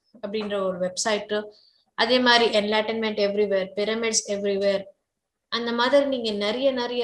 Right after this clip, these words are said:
websites எல்லாமே, அதோட எல்லாமே details உங்களுக்கு பி எஸ் எஸ் மூவ்மெண்ட் டாட் ஓஆர்ஜில கிடைக்கும். அதே மாதிரி social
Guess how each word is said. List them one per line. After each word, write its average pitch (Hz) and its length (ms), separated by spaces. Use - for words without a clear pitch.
websites 226 580
எல்லாமே, 208 320
அதோட 214 200
எல்லாமே 226 420
details 240 440
உங்களுக்கு 208 300
பி 233 120
எஸ் 226 120
எஸ் 233 120
மூவ்மெண்ட் 208 260
டாட் 202 120
ஓஆர்ஜில 202 420
கிடைக்கும். 180 340
அதே 214 240
மாதிரி 240 240
social 247 340